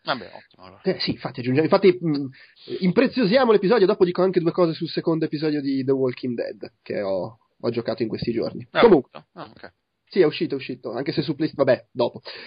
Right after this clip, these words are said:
Speaker 2: Eh, <laughs> Quantum Conundrum, allora, intanto, per chi non lo sapesse e o non avesse ascoltato il nostro podcast sull'E tre, eh, Quantum Conundrum è il nuovo gioco,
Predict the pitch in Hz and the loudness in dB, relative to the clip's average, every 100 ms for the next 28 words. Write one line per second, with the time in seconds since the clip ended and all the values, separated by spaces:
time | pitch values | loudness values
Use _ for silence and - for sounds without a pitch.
0 | - 156 143 143 - - - - 165 214 | -2 2 4 4 2 4 2 2 2 2
1 | 202 226 196 180 135 131 131 139 185 165 | 4 2 4 4 4 0 0 4 6 8
2 | 127 123 - _ _ _ _ _ _ - | 6 0 -10 _ _ _ _ _ _ -20
3 | _ - - - 156 180 139 143 131 180 | _ -20 -14 -6 2 2 2 -4 -4 0
4 | 180 165 - 165 160 - 170 156 151 156 | 2 2 2 0 0 0 2 4 4 4
5 | 151 151 151 143 143 139 139 156 - 143 | 2 4 4 4 0 -2 -2 -6 -6 -4
6 | 143 147 151 143 143 - 139 147 147 143 | -2 -2 -2 -2 -2 -4 -2 0 0 -2
7 | 139 - 139 - 151 139 156 - 226 269 | -8 -8 -10 -2 0 0 0 2 2 2
8 | 262 - 127 104 92 - - - - 139 | -4 -4 -4 -4 -12 -14 -14 -16 -8 4
9 | 135 131 131 135 165 160 175 208 214 208 | 6 8 6 4 2 4 4 4 2 2
10 | 196 165 139 127 127 160 156 143 151 135 | 2 2 2 2 4 4 2 4 4 4
11 | - - 113 | 0 -2 -4